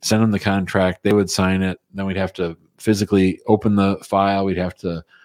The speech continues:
open up the matter in Filevine and then in QuickBooks.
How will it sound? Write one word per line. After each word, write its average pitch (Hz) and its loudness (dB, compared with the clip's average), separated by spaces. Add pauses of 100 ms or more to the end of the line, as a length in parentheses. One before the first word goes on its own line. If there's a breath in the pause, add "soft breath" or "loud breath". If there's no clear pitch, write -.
(260 soft breath)
open 98 0
up 98 -2
the 104 0
matter 95 2
in 90 -2
Filevine 95 -2
and 90 -4
then 90 -2
in 85 -4
QuickBooks. 120 0